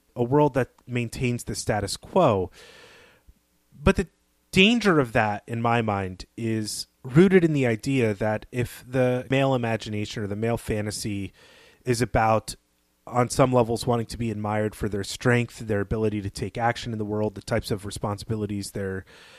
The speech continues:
carrying, and to be motivated by that through romantic love,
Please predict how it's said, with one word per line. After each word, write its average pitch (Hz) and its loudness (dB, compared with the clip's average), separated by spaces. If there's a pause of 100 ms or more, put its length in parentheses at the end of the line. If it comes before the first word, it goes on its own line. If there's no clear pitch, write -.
(280)
carrying, 110 4 (400)
and 113 -2
to 120 -8
be 123 0
motivated 139 4
by 107 0
that 101 -4
through 107 -2
romantic 107 -6
love, 107 2